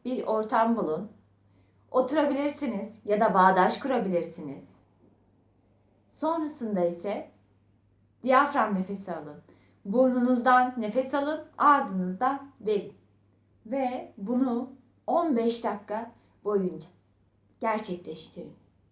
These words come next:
Sonrasında zihninizin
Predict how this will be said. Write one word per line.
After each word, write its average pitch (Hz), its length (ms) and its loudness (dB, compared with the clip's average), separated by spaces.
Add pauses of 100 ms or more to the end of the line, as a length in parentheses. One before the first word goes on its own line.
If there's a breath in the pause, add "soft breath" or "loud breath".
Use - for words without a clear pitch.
(1080)
Sonrasında 240 1080 -4 (260)
zihninizin 214 920 -2